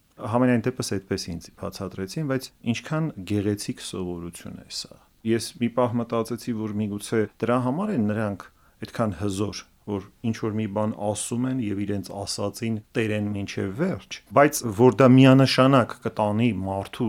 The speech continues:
ներքին հզորացման, ժողովրդի ներքին հզորացման, և մարդիկ գիտեն իրենց խոսքը հարգել, այդ հարյուր տոկոս է։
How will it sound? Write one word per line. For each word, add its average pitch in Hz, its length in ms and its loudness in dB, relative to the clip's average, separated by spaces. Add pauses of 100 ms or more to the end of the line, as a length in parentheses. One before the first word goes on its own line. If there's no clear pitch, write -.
ներքին 107 480 0
հզորացման, 95 1040 -6
ժողովրդի 104 600 0
ներքին 104 440 -2
հզորացման, 95 720 -8
և 95 160 -12
մարդիկ 95 500 -10
գիտեն 104 520 -10
իրենց 98 360 -12
խոսքը - 480 -14
հարգել, 87 480 -10 (140)
այդ - 340 -12
հարյուր 92 400 -8
տոկոս - 400 -14
է։ - 160 -16